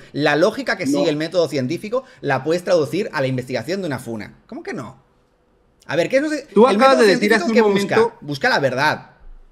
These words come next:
Speaker 1: ¿no? A través de la
Speaker 2: Tú acabas de,
Speaker 1: comprobación.
Speaker 2: la verdad es subjetiva. La
Speaker 1: Ay,
Speaker 2: verdad es
Speaker 1: Dios.
Speaker 2: subjetiva. Y si no se, si no se, si no se, si no se comprueba con cosas y con un método que se haya estudiado,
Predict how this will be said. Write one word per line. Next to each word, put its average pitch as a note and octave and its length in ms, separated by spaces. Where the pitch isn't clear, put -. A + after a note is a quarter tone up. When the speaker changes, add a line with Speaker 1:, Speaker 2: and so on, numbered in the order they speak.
Speaker 1:
¿no? D3+ 440
A D3 120
través C3+ 220
de G3+ 60
la G#3+ 60
Speaker 2:
Tú A3+ 80
acabas D3+ 340
de, G3 60
Speaker 1:
comprobación. G#3+ 220
Speaker 2:
la F3+ 100
verdad G3 280
es A3 80
subjetiva. F3 600
La E3 180
Speaker 1:
Ay, E3+ 120
Speaker 2:
verdad - 180
es A3 60
Speaker 1:
Dios. A2+ 120
Speaker 2:
subjetiva. D3 500
Y E3+ 120
si E3+ 200
no G#3 160
se, A#3 200
si F#3+ 180
no G3+ 220
se, A3+ 240
si F#3+ 220
no A3 300
se, A3 320
si F#3 200
no G#3 220
se B3+ 140
comprueba D#3 640
con D3+ 260
cosas E3+ 640
y D#3 160
con E3+ 200
un A3 200
método E3+ 680
que D3+ 120
se E3+ 180
haya G#3 220
estudiado, D#3+ 760